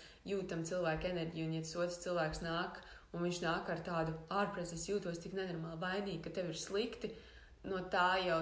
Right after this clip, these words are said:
tam, kuram ir slikti, labāk nepaliek, jā. Um, ir drīzāk forši paskatīties uz kādu cilvēku, kurš, um, kuram ir ok. Es neteiktu, ka arī pat tie visi, visi tie priecīgākie, tāpēc es vienmēr saku, es parasti varētu droši vien besīt ārā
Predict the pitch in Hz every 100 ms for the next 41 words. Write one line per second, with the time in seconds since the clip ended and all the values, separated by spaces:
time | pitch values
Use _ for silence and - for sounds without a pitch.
0 | 160 180 175 165 170 160 160 - 170 175
1 | - 170 165 170 156 160 185 185 175 156
2 | 147 - - 165 156 170 - - - -
3 | 160 160 160 160 180 - 170 170 175 160
4 | - 180 175 - - 165 165 - 165 165
5 | 160 160 - 160 160 175 175 160 156 -
6 | 160 - 160 160 156 - - - - -
7 | - 311 269 269 214 - 196 160 - -
8 | - - 214 226 - 208 - 285 269 -
9 | 359 392 370 381 - 311 311 381 359 -
10 | 269 277 269 - 233 208 208 226 220 214
11 | - 220 202 143 202 208 - 190 - 180
12 | 175 175 185 175 180 190 180 180 170